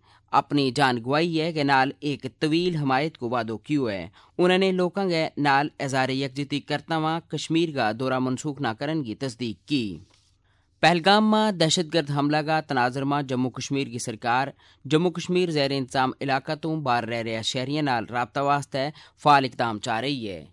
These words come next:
इस सिलसिला में नायब वज़ीर आला सुरेंद्र चौधरी आज मुंबई को दौरो लावेगा। महाराष्ट्र में हालिया रिहाइश पजीर तजारत लीडरान तालिब इल्मां जम्मू कश्मीर का दूजा उतरे रहे लोकां नाल मुलाकात करेगा। इस दौरा को मकसद लोकां में हिफाजत ते यकजहती को एहसास पैदा करनो है।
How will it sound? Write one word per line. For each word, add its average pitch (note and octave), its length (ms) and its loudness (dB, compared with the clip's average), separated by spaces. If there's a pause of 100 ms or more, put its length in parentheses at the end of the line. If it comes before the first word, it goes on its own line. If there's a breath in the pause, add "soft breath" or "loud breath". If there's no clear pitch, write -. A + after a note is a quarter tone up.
(380 loud breath)
इस F3 180 0
सिलसिला F#3+ 440 2
में G3+ 180 4
नायब C#3 340 2
वज़ीर C3+ 320 0
आला A#2 480 0 (260)
सुरेंद्र C3+ 380 2
चौधरी C3+ 520 -2
आज B2+ 160 0
मुंबई B2+ 340 0
को B2 140 -2
दौरो A2 260 -4
लावेगा। C#3 460 0 (400 loud breath)
महाराष्ट्र E3+ 480 6
में G3+ 180 0
हालिया D#3 380 0
रिहाइश B2+ 320 -2
पजीर C#3 460 -4
तजारत A#2+ 480 -2
लीडरान B2+ 480 -2 (100)
तालिब C#3 260 0
इल्मां D3 360 -4
जम्मू D3 240 -2
कश्मीर D#3+ 380 -2
का D3 180 -2
दूजा C3+ 380 -4
उतरे A#2 280 -6
रहे A2 200 -6
लोकां B2+ 380 -4 (420 loud breath)
नाल A#2+ 140 2
मुलाकात B2 500 0
करेगा। C#3+ 400 0 (380 loud breath)
इस E3+ 160 0
दौरा G3 280 4
को D#3+ 120 0
मकसद D3+ 460 -2
लोकां C#3 300 -2
में C#3+ 180 0
हिफाजत C#3 540 -4
ते B2 120 -4
यकजहती C3 540 -6
को B2 220 -4
एहसास B2 400 -4
पैदा A2+ 260 -4
करनो C#3 340 -4
है। C3+ 200 -2